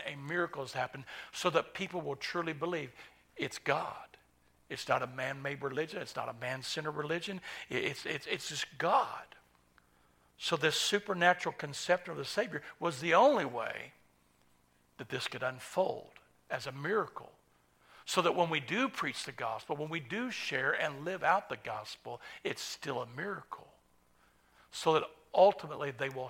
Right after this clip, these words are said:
hear our words of what we have seen and heard and know to be true. As a believer, as someone who has trusted Christ, we need to know that God came to us first, right? He engaged it.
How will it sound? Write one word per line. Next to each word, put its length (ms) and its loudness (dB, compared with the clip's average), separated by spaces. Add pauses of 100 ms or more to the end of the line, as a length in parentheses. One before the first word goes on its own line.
(120)
hear 240 -4
our 240 4
words 320 -4
of 100 -10
what 160 -10
we 60 -10
have 100 -12
seen 460 -6 (680)
and 120 -12
heard 300 -6
and 100 -16
know 140 -10
to 80 -12
be 140 -14
true. 420 -8 (1700)
As 160 12
a 60 10
believer, 640 2 (1080)
as 260 8
someone 420 6
who 180 -2
has 200 0
trusted 600 6
Christ, 640 8 (800)
we 200 0
need 180 0
to 80 0
know 240 8
that 300 -2
God 340 12
came 280 2
to 200 4
us 640 6 (240)
first, 400 4
right? 260 6
He 140 2
engaged 580 2
it. 140 -14